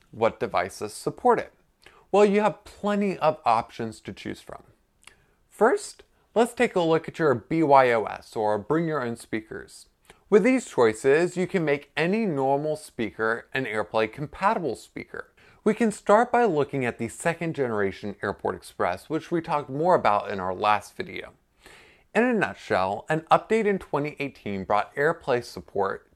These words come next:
to the second generation Airport Express. So you can plug any pair of speakers into the headphone jack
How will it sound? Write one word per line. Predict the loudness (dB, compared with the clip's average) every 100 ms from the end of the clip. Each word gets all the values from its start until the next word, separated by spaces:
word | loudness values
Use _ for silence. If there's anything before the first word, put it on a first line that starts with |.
| -8
to | -6
the | -6
second | -8 -2 -2 -2 -6
generation | -6 -4 -4 -6 -10 -14 -12
Airport | -10 -10 -6 -8
Express. | -8 -18 -2 -2 -2 -10 -20 -20 _ -20 -20
So | 2
you | 2 2
can | -2
plug | 2 2 2 -6 -4
any | -2 -2
pair | -2 -4 -4
of |
speakers | -4 -6 -2 -2 -2 -6
into | -6 -6 -4
the | -6
headphone | -4 -6 -4 -6
jack | -2 -4 -4